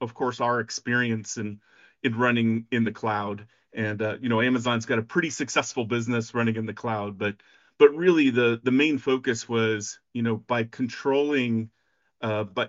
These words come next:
by delivering this and creating this and optimizing it for our infrastructure,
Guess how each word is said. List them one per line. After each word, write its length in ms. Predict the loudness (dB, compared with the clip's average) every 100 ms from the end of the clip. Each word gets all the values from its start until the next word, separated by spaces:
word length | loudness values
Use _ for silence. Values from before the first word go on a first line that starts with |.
| -6
by 240 | 2 2
delivering 520 | 2 2 2 2 2
this 200 | 2 0
and 100 | -4
creating 540 | -4 -4 -2 0 0 -2
this 200 | -2 -6
and 140 | -4
optimizing 680 | -2 -2 0 0 0 0 -4
it 120 | -4
for 220 | -4 -6 -4
our 220 | -2 0
infrastructure, 800 | -2 -6 -8 -10 -10 -4 -4 -4